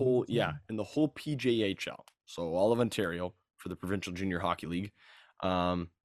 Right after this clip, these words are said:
Speaker 1: but obviously within the division, he leads by, like, five points, and I think the next closest guy is on Essex. So
Speaker 2: Mm-hmm.
Speaker 1: anyway,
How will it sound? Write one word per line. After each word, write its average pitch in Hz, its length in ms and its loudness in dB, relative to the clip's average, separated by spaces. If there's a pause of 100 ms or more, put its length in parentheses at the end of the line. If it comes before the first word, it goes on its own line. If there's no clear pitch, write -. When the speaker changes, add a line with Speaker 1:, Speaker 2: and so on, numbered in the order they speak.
(220)
Speaker 1:
but 120 180 8
obviously 117 360 6
within 98 280 0
the 90 80 -2
division, 87 460 2
he 101 120 2
leads 98 360 6
by, 80 200 4
like, 80 300 -4 (920)
five 98 420 4
points, 82 300 4
and 95 100 4
I 95 40 6
think 98 140 2
the 98 80 -4
next 101 220 4
closest 95 360 2
guy 92 160 6
is 87 100 2
on 95 160 4
Essex. - 420 -4
So - 260 -2 (120)
Speaker 2:
Mm-hmm. 87 340 -8
Speaker 1:
anyway, 95 280 4